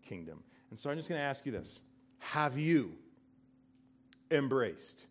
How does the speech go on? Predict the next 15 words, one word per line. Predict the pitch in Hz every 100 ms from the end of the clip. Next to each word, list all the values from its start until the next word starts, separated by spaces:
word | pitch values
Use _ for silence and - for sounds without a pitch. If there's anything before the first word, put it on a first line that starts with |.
| - -
Jesus | 127 110 92 78 - - - _ _ _ _ _ _
as | 107 107 107 104
the |
king | 117 - 123 78 - - _ _ _ -
in | 104
faith? | - 117 - - _ _ _ _ _ _ _ _ _ _ _ _ _ _ _ _ _ _ _
Have | - 131 135 117
you | 156 170
embraced | 165 156 135 156 156 - -
him | 107 76 - _ _ - 113
as | 117
the | 107
one | 117 135 110 82 - - _ _
with | 135 131 -
authority? | 135 - - 143 131 110 -